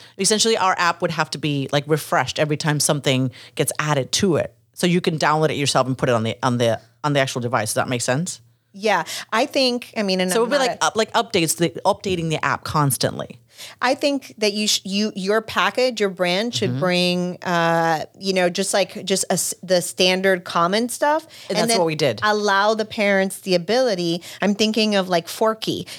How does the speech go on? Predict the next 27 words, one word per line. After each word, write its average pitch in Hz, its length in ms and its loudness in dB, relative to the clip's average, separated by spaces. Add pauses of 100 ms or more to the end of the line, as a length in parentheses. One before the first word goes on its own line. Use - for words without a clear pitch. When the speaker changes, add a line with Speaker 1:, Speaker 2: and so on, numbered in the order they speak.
Speaker 2:
You 214 80 4
know, 190 100 6
Forky 214 460 0
is 202 60 2
Speaker 1:
Right. 262 280 2
Speaker 2:
a, 202 300 2
is 202 180 0
an 202 120 0
invented, 202 920 0
uh, 180 360 2 (240)
t-, - 80 -4 (100)
toy. 226 580 0
Speaker 1:
Right. 151 260 2
Speaker 2:
So 240 100 2
what 233 260 0
if, 254 280 -2
what 226 200 2
if 254 160 -4
your 247 80 0
child 226 400 0
creates 202 400 0
his 208 240 0
own 202 180 0
Forky 208 800 2
Speaker 1:
Right. 202 180 2
Speaker 2:
and, 196 120 0
like, 190 460 0